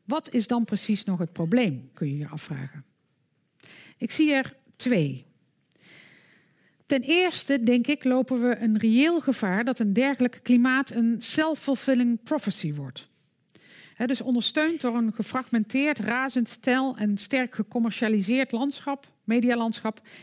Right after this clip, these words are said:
is het niet gek om te veronderstellen dat de polarisering de wind in de zeilen heeft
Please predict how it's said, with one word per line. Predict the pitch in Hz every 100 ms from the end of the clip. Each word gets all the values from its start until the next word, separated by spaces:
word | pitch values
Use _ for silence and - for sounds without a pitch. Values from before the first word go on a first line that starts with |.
| -
is | 220 226
het | 220
niet | 285 -
gek | 269 262
om | 233
te | 214 202
veronderstellen | 226 202 - 254 262 214
dat | 202
de | 180
polarisering | - 226 226 196 196 247 311 269
de | 233
wind | 220 214
in | 190
de | 190
zeilen | 214 262 285 240
heeft | 233 240 -